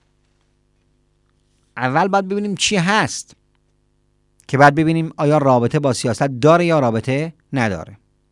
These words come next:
دین یک مجموعه‌ای از احکام و عقاید و اخلاقیات هست که سلسله ای از اعتقادات و اصول و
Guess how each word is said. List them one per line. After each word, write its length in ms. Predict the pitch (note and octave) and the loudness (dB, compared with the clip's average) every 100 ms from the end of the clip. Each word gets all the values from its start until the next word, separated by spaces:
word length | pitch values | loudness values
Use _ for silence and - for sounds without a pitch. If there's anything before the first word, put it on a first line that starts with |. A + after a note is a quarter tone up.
| _ _ _ _ _ _ _ _ _ | _ _ _ _ _ _ _ _ _
دین 240 | - G#3 F3+ | 0 2 2
یک 260 | F3+ D3 - | 0 -4 -4
مجموعه‌ای 680 | C3+ A2 B2 B2+ - D3+ C#3 | -4 -2 -2 -2 -4 -6 -6
از 240 | A#2 G#2+ - | -10 -16 -18
احکام 480 | A2 - C#3 B2 | -18 -16 -14 -14
و 100 | A#2 | -16
عقاید 560 | A2+ A#2 A#2 A2 A#2 A2 | -18 -20 -18 -16 -16 -14
و 60 | A2+ | -16
اخلاقیات 880 | - - A2+ G#2+ G2+ A2+ C#3 F3+ D3 | -14 -12 -10 -10 -10 -6 -2 -2 -4
هست 400 | E3 E3 - - _ _ _ _ _ _ _ _ _ _ _ _ _ _ _ _ _ _ _ _ | -8 -8 -10 -20 _ _ _ _ _ _ _ _ _ _ _ _ _ _ _ _ _ _ _ _
که 340 | - A#2 A#2 A2+ | -8 -6 -4 -6
سلسله 680 | - C#3 B2+ B2 - D#3 G3 | -8 -8 -6 -8 -6 -4 -6
ای 280 | D3 C3+ A2+ | -6 -8 -8
از 400 | A#2+ G#2 F#2+ - _ _ _ _ _ _ | -10 -10 -12 -20 _ _ _ _ _ _
اعتقادات 960 | C3+ - - A#2+ A#2+ A#2 C3+ D3 B2+ A#2+ | -18 -16 -12 -10 -6 -2 0 0 0 -4
و 240 | G#2+ G#2+ - _ _ _ _ _ _ _ B2+ | -8 -8 -16 _ _ _ _ _ _ _ -12
اصول 500 | A#2+ - E3+ D#3 A#2 | -10 -6 -6 -4 -4
و 160 | A2+ | -8